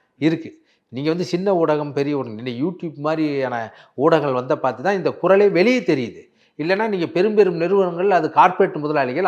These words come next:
அரசோடு அவர்களுடைய சலுகையை அடைத்து இருப்பவர்கள் அரசுக்கு உதவுவதாக அவர்களுக்கு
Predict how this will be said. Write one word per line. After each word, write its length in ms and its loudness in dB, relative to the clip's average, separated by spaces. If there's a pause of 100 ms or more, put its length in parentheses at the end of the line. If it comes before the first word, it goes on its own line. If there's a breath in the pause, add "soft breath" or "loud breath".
அரசோடு 420 2 (380 loud breath)
அவர்களுடைய 500 2
சலுகையை 420 4
அடைத்து 280 -2
இருப்பவர்கள் 420 -2 (180)
அரசுக்கு 760 2
உதவுவதாக 680 2 (420 loud breath)
அவர்களுக்கு 720 8